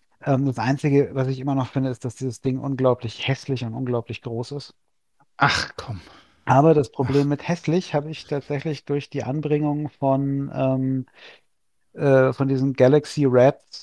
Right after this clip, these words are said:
Speaker 1: äh, Seitenschalenteilen mit passendem Controller gelöst, weil so stört's mich überhaupt nicht mehr.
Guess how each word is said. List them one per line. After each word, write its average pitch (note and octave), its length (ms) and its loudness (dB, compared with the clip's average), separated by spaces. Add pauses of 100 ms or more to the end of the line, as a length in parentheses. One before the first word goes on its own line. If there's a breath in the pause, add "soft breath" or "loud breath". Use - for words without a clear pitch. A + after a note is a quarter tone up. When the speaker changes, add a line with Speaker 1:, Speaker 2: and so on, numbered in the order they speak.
(100)
Speaker 1:
äh, C#3 340 -2
Seitenschalenteilen B2 1400 2
mit B2 160 -6
passendem C3 400 -6
Controller C3+ 440 0
gelöst, B2 480 -2
weil B2 140 2
so B2 240 0
stört's - 360 -4
mich A#2+ 160 -6
überhaupt A2+ 340 -6
nicht G#2 120 -6
mehr. G#2+ 180 -8